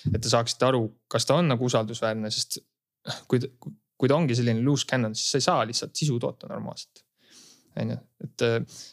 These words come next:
et kui sa pead välistele ekspertidele tuginema, siis, noh, nad on nagu nii kriitiline osa sellest strateegiast, et sa ei saa, saa nagu,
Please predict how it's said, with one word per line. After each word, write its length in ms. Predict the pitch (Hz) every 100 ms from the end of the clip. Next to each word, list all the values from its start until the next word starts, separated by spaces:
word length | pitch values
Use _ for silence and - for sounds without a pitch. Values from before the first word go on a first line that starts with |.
| _
et 160 | 117 -
kui 100 | 117
sa 80 |
pead 160 | 127 135
välistele 540 | 139 156 127 - 113
ekspertidele 640 | 127 - 123 120 110 110 107
tuginema, 500 | 123 123 107 107 107
siis, 220 | - -
noh, 120 | - 120
nad 200 | 117 113
on 140 | 110 110
nagu 160 | 110
nii 140 | 123 120
kriitiline 500 | 131 123 117 107 110
osa 220 | 120 113
sellest 240 | 113 113 -
strateegiast, 640 | - - 113 107 - -
et 80 | -
sa 80 | 113
ei 60 |
saa, 640 | 117 110 110 110 117 123 135
saa 200 | 131 113
nagu, 280 | 110 110 -